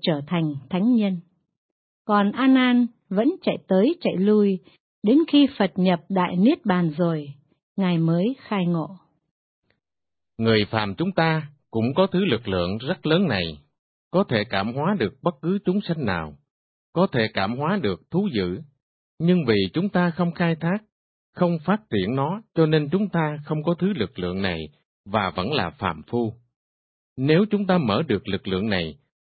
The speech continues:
Speaker 2: chúng ta sẽ như Phật vậy. Cho nên mới nói là kiến tánh thành Phật.
Speaker 1: Thành Phật là chuyện rất dễ dàng, rất thông thường, rất nhu hòa và không đánh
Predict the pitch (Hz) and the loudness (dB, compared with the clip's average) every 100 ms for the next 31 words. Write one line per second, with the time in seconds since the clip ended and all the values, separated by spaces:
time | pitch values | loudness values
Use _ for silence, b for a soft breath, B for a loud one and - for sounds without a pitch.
0 | _ 165 196 170 147 131 90 113 147 147 | _ -2 0 0 -2 -2 -4 -4 -6 -6
1 | 101 _ 92 82 - _ _ _ _ _ | -10 _ -6 -6 -10 _ _ _ _ _
2 | _ - 165 160 151 170 175 165 175 98 | _ 0 2 2 2 0 2 2 0 -2
3 | 76 - 151 175 196 156 185 226 - 107 | -4 -8 -2 0 0 -2 -2 -6 -8 -8
4 | 85 - 87 _ _ _ _ _ _ _ | -8 -8 -10 _ _ _ _ _ _ _
5 | _ _ _ _ _ - 214 202 - 208 | _ _ _ _ _ -2 2 2 2 -2
6 | 185 - _ - 208 196 - 196 180 196 | -2 -4 _ -6 0 0 0 -2 -2 -4
7 | 359 _ 180 220 277 - 185 165 151 - | -6 _ -2 0 0 0 0 0 -4 -10
8 | _ - 226 370 - 294 294 285 175 156 | _ -4 -2 -2 -2 2 2 2 -2 -2
9 | 139 131 _ _ - 220 370 277 302 285 | -8 -14 _ _ -6 -4 2 6 8 6
10 | 180 170 156 139 _ 165 185 170 139 247 | 4 0 -2 -8 _ -8 -4 -4 -4 -2
11 | 233 185 | 0 2